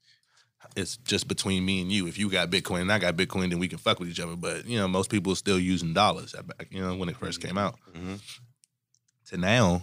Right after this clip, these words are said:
Speaker 1: you know what I'm saying, people are really starting to use it, Bitcoin, you know what I'm saying? I didn't get into it until two thousand nineteen, so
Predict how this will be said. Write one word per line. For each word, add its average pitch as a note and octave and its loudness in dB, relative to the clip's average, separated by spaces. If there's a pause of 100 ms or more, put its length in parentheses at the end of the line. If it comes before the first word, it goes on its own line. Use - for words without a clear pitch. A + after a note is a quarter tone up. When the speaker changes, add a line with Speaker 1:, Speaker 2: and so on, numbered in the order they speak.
(120)
Speaker 1:
you F2+ -6
know F#2 4
what F2+ 4
I'm F2 2
saying, F#2 0
people F2+ -4
are D#2+ -6 (100)
really F#2 -2
starting F2 -6
to F#2+ -8
use G#2 0
it, - -14 (200)
Bitcoin, - -12 (200)
you F2+ -20
know - -
what F2+ -8
I'm E2+ -6
saying? G2 -2 (120)
I F#2 0
didn't F#2+ 0
get F2 -4
into F2 -6
it E2 -6
until E2+ -4
two - -6
thousand F2+ -6
nineteen, F2 -6
so - -10